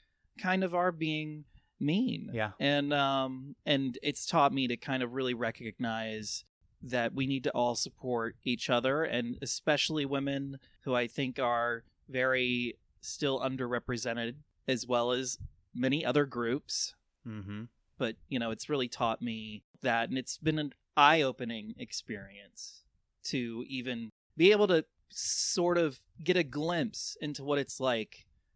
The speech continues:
Speaker 1: for, to step in, to literally step into somebody else's shoes just for a moment and kind of get a glimpse of what that might look like for someone else.
Speaker 2: Wow. Yeah.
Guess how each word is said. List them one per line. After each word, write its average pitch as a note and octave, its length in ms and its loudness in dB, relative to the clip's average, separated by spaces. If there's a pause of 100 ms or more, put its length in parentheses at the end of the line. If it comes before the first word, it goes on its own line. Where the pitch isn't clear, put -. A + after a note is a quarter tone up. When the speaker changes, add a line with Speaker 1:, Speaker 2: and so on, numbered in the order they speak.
(400)
Speaker 1:
for, A#2+ 600 0 (260)
to D3+ 80 -6
step C#3+ 300 2
in, D3+ 100 2
to D#3+ 100 4
literally E3+ 360 6
step E3 260 2
into D3+ 160 -2
somebody D3+ 260 0
else's C3+ 260 0
shoes B2 420 0 (140)
just - 320 2 (300)
for G#3+ 160 6
a F#3+ 80 8
moment F3+ 540 2 (200)
and C#3 420 -4
kind E3 200 -2
of C#3+ 140 -2
get D3+ 140 2
a C#3 60 2
glimpse C#3+ 500 -2
of A#2 160 -2
what B2+ 360 -2
that C3 240 2
might B2+ 260 -4
look A#2+ 240 -6
like G#2 220 -4
for A#2 120 -8
someone G#2 380 -8
else. - 400 -16 (920)
Speaker 2:
Wow. G#2 260 -4 (560)
Yeah. A#2+ 200 -4